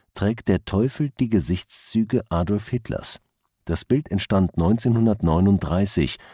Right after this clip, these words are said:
als in Deutschland die Nationalsozialisten an der Macht waren. Der damalige Pfarrer von Sankt Peter und Paul stand dem N-S-Regime kritisch gegenüber.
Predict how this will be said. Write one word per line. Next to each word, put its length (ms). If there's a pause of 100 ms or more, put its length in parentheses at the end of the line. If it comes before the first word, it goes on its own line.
(200)
als 200
in 140
Deutschland 600
die 80
Nationalsozialisten 1200
an 160
der 100
Macht 320
waren. 360 (880)
Der 100
damalige 480
Pfarrer 460
von 240
Sankt 320
Peter 280
und 200
Paul 400
stand 340
dem 180
N-S-Regime 840
kritisch 480
gegenüber. 560